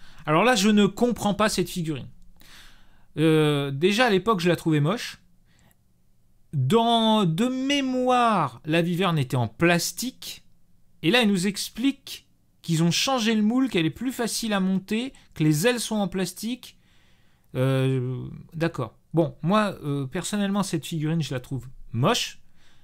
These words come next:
Et je ne comprends pas pourquoi ils n'ont pas réédité celle-là. Qui est certes plus datée,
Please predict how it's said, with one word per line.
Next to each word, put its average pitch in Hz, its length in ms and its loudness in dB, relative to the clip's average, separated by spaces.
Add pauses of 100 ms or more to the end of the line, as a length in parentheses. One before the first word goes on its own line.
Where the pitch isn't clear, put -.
(540)
Et 151 80 2
je 131 120 2
ne 147 80 4
comprends 240 360 -2
pas 233 120 2
pourquoi 190 280 0
ils 170 60 4
n'ont 160 100 2
pas 180 180 2
réédité 160 460 2
celle-là. 190 520 2 (1300)
Qui 190 160 4
est - 20 4
certes 240 360 0 (120)
plus 185 240 0
datée, 165 500 2